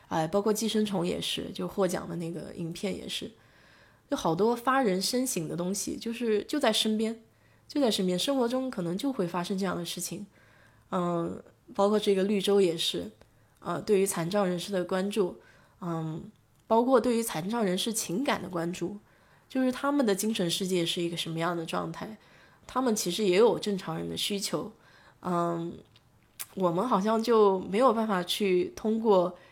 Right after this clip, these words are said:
艺术的手段去把这些东西给挖掘出来。嗯，对，他就是，当然了，你就如果去推敲这种逻辑的话，他会有一些问题。但是脑瘫可能在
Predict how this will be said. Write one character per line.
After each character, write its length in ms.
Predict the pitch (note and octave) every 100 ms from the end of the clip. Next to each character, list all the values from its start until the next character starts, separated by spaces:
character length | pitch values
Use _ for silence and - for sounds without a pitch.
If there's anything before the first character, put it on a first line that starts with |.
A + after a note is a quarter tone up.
| _
艺 160 | C4 B3+
术 180 | A#3+ G3
的 100 | E3+
手 220 | F3 D3
段 340 | F3+ F3+ F3+
去 140 | - G3
把 160 | -
这 160 | - G3
些 80 | F#3
东 160 | G3
西 140 | G3+ F#3
给 240 | D3+ C#3+
挖 240 | F3+ G3
掘 180 | G3+ D#3
出 200 | D#3 -
来。 180 | D#3 - - _ _ _ _ _
嗯， 420 | G3 E3+ D#3 F3+ A#3 _ _ _ _ _ _ _ _ _ _ _ _ _ - _ - - _ _ _ _
对， 360 | B3 G#3 E3 G#3+
他 160 | - B3
就 100 | C4
是， 680 | B3+ B3 A3+ G#3+ G3 F3 - - _ _ _
当 120 | - A#3+
然 120 | F3+
了， 180 | D#3 D#3+
你 200 | F#3 F3
就 100 | F#3
如 260 | F#3+ F#3
果 80 | G#3
去 220 | F#3+ G#3+
推 180 | G3 A3
敲 160 | A3 G#3+
这 140 | A3
种 220 | F3+ D#3+
逻 180 | E3 E3+
辑 140 | G#3+ G3
的 100 | E3+
话， 180 | E3+
他 160 | E3+ F3
会 140 | F#3
有 160 | F3+ E3+
一 60 | E3+
些 180 | E3+
问 180 | E3 E3
题。 260 | E3+ - A#3 - - _ -
但 140 | A#3+
是 380 | B3 A3+ G#3 - -
脑 180 | F3+ E3+
瘫 240 | G#3+ A3+
可 140 | A#3+ F#3
能 140 | E3+
在 640 | F#3 G#3 F#3+ F3+ F3+ -